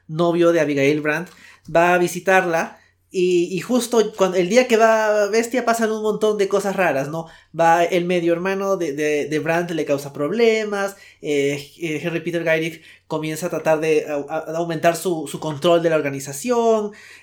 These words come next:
eh, de ahí como que aparece Death's Head, que es un personaje un poco antiguo de Marvel, pero que es una especie de, de cazarrecompensas a hacer más problemas. Luego hay un ataque de una raza alienígena que estaba ahí negociando. O sea, la lista de eventos no es tan interesante.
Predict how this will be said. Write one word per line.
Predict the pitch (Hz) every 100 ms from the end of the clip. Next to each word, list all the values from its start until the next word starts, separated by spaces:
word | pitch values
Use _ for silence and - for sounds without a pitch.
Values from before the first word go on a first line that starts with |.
| -
eh, | 147 143
de | 143
ahí | 151 156 175
como | 165 175 160
que |
aparece | 143 143 151 156 180 160
Death's | 143 160 160 -
Head, | 165 160
que | 151 143
es | 143
un | 147
personaje | 151 147 139 156
un | 135 -
poco | - 339
antiguo | - 233 214
de | 175
Marvel, | 160 160 165 165
pero | 131 107 - _ _ _ -
que | 151
es |
una | 156
especie | 160 180
de, | 160
de | 139 147
cazarrecompensas | 143 139 - 135 175 175 175 151
a |
hacer | 127 151
más | 160 160
problemas. | 165 165 208 226 220 208 202 202 - - - -
Luego | 165 165
hay | 165
un | 165
ataque | 156 156 165 170 156
de | 147
una | 156 160 156 151 147 135
raza | 156 156
alienígena | 156 147 147 170 151
que | 147
estaba | - 156 147
ahí | 147
negociando. | 147 143 139 226 240 226 220 208 208
O | 202 - - _ _
sea, | 180 165 123 - _ -
la | 226
lista | 254 277 392
de | 226
eventos | 208 220 220 196
no | 185
es | 190
tan | 202 196
interesante. | 196 180 143 165 160 139 208 226